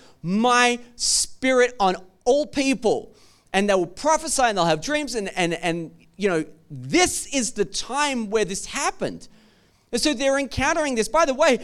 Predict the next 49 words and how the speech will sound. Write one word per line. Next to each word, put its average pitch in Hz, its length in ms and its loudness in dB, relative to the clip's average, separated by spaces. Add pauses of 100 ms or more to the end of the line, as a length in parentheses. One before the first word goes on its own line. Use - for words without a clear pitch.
(140)
it 233 80 -4
says 302 240 -2
that - 340 0
in 302 180 2
the 294 100 6
last 240 360 2
days, 302 300 0
I'll 208 180 2
pour 233 320 2
out 180 160 4
my 175 140 0
Spirit. 147 600 -2 (420)
Well, 269 200 4
you 247 120 2
know, 233 160 2 (140)
that 294 180 2
happened 262 480 0
a 214 60 0
couple 247 340 -4
of 226 120 0
thousand 226 400 0
years 254 240 0
ago. 185 220 2
So 226 200 2
if 226 120 -6
we 302 100 0
were 330 80 4
looking 269 560 2 (260)
to 226 220 0
kickstart - 720 0
the 208 100 2
last 233 400 2
days, 175 460 2 (260)
we 269 140 4
would 226 260 -2
kick 285 240 -2
it 254 80 2
off 233 340 4
at 220 140 0
the 214 140 -2
appointed 240 640 -2
moment 220 500 2
when 214 140 0
the 202 80 0
Spirit 247 400 0
of 196 60 0
God 208 220 4
fell. 302 180 2
So 311 120 0